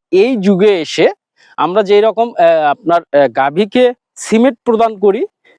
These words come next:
এখন ঠিক এই ছাগলগুলোকেও সিমেন্ট আকারে খুব ভালো উন্নত মানের জাত নিয়ে আসা সম্ভব। এটা এই আধুনিকতার যুগে আমরা, আমি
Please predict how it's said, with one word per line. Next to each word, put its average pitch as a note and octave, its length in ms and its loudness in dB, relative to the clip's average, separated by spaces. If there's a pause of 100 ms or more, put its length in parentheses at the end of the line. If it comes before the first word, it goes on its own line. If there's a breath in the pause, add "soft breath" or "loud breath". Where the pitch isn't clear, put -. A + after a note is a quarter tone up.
(300 soft breath)
এখন E3+ 400 -4
ঠিক B3+ 200 -4 (540)
এই E3 160 2
ছাগলগুলোকেও F#3 840 -2 (100)
সিমেন্ট G3 460 -2 (200)
আকারে F3 360 -2 (460 soft breath)
খুব G#3 220 -6
ভালো G3 420 0
উন্নত G#3+ 480 -2
মানের F3+ 320 -6
জাত D3+ 240 -2
নিয়ে D#3+ 140 0
আসা F#3 160 -4
সম্ভব। D#3 460 -4 (1800)
এটা A3+ 380 0
এই G#3+ 180 2
আধুনিকতার G#3+ 1160 -4
যুগে F3+ 320 0 (400 loud breath)
আমরা, G3 520 0
আমি G#3 240 -2